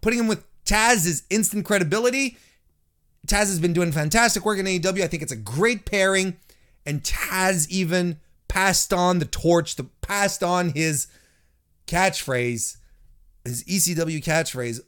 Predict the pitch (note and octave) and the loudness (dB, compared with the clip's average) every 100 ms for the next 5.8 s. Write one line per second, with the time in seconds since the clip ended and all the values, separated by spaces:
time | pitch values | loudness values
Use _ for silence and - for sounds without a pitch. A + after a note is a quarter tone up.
0 | - F3 F#3 D#3+ D3 C3 C#3 C3+ A#2+ C#3 | -4 0 0 0 -4 -4 -2 -2 -2 -4
1 | C3 - C3+ F3+ G#3 D#3 B2 A2+ G#2 G2+ | -4 -6 -4 0 2 0 -2 -4 -6 -2
2 | F3 F3 F3+ E3 - - - - - - | 2 4 4 2 -6 -18 -20 -20 -20 -20
3 | - - - - - C#3+ - - - D3 | -20 -20 -18 -10 -4 -2 -4 -10 -8 2
4 | G#3+ A3+ G3 F#3 F3+ E3+ E3+ F#3 G3+ D#3+ | 4 4 2 2 2 0 0 2 2 -2
5 | C3 A#2+ - - C3 B2+ A#2+ | -2 -2 -4 -6 -8 -8 -8